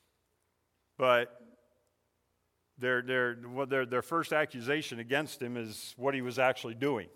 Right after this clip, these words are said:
He was purifying, even though he sh-, didn't need to be, shouldn't have been, he was purifying himself so he could go in the temple. And they, they want to kick him out 'cause he's not purified, okay? Which is just,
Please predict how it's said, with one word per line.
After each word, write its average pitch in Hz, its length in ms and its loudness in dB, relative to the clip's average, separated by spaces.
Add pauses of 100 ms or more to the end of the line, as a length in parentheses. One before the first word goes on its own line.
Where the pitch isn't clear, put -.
(120)
He 127 60 -10
was 120 160 -10
purifying, 131 600 0
even 139 140 -6
though 139 120 0
he 127 80 -2
sh-, - 160 -14
didn't 151 180 0
need 185 160 -4
to 147 80 -4
be, 147 160 0
shouldn't 185 240 -2
have 143 60 -6
been, 127 200 2 (240)
he 139 60 -6
was 135 160 -6
purifying 151 480 0
himself 139 340 -2
so 127 100 -4
he 123 80 -4
could 120 180 -16
go 147 120 0
in 139 80 -4
the 117 80 -4
temple. 143 400 -2 (1000)
And 113 100 -10
they, 113 120 -2
they 120 120 -2
want 135 160 0
to 127 60 0
kick - 260 -2
him 143 100 -2
out 160 280 4
'cause 117 180 -8
he's 117 140 -8
not 123 200 -2
purified, 110 600 -2 (240)
okay? 117 380 -4 (360)
Which 113 140 -10
is 104 80 -20
just, 113 160 -14